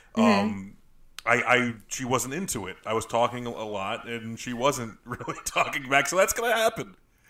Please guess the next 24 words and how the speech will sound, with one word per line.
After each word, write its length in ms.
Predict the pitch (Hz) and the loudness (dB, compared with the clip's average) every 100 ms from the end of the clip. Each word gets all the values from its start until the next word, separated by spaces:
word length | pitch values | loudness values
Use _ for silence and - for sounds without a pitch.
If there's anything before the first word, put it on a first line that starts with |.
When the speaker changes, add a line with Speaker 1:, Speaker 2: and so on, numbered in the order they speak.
| - | -4
Speaker 1:
Oh 80 | 196 | 0
my 120 | 190 | 2
God, 220 | 170 160 | 6 4
that's, 220 | 165 180 | 4 4
like, 100 | 220 | 2
my, 220 | 208 175 180 | 4 2 2
I 60 | |
hate 320 | 175 160 170 170 | 0 0 0 0
that. 300 | 127 - - | -2 -4 -6
I 140 | 165 | -6
was 120 | 170 180 | -4 -2
like, 100 | 185 | -2
one 80 | 190 | 0
of 80 | |
my 120 | 196 175 | 2 2
Speaker 2:
Mm-hmm. 100 | - | 0
Speaker 1:
fucking, 280 | 175 175 | -4 -4
a 40 | 165 | -6
corpse. 640 | - - 156 185 - - | -4 -2 0 0 0 -2
Like, 180 | 165 - | -2 -2
ew, 280 | 170 143 151 | -2 -2 -2
disgusting. 680 | 156 - 151 - - 139 196 - - _ | -6 -6 -6 -8 -6 -8 -10 -14 -20 _
Speaker 2:
Yeah, 340 | - 185 202 107 - | -2 0 2 -2 -8
exactly. 560 | 120 117 143 - 107 | -10 -10 -10 -8 -10